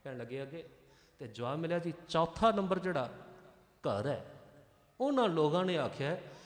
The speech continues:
ਕਿ ਸਾਨੂੰ ਮਾਨਸਿਕ ਸੁੱਖ ਸ਼ਾਂਤੀ ਚਾਹੀਦੀ, ਤੁਸੀਂ ਕਿਰਪਾ ਕਰੋ ਇਹ ਸਾਰਾ ਕੁਝ ਦਿਓ।"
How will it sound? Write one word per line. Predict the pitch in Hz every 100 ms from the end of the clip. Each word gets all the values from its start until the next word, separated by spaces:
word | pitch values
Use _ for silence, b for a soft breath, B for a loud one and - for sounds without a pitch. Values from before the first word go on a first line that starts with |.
| B B
ਕਿ | 147
ਸਾਨੂੰ | - - 143 160 165 113
ਮਾਨਸਿਕ | 107 117 143 - 151 143
ਸੁੱਖ | - - 220 220
ਸ਼ਾਂਤੀ | 156 - 131 135 180
ਚਾਹੀਦੀ, | 175 175 165 151
ਤੁਸੀਂ | 147 151
ਕਿਰਪਾ | 151 135 151
ਕਰੋ | 151 135
ਇਹ |
ਸਾਰਾ | 117 113
ਕੁਝ | 113 110
ਦਿਓ।" | 98